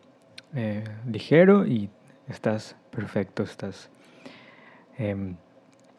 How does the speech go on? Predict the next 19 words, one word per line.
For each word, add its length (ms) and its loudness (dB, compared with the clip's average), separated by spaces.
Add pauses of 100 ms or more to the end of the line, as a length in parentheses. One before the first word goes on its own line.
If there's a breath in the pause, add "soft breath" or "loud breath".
(500)
cómodo. 480 2 (1080 loud breath)
En 120 -6
fin, 220 8
hoy 300 6 (540 loud breath)
desperté, 840 4 (380 loud breath)
hice 220 -2
mi 100 0
trabajo 400 -4
de 80 0
la 80 -2
mañana 480 0 (1120)
y 260 2
en 80 -2
el, 240 -6 (1080 soft breath)
en 200 -2
la 100 -6
sala, 440 4
en 160 2
la, 80 0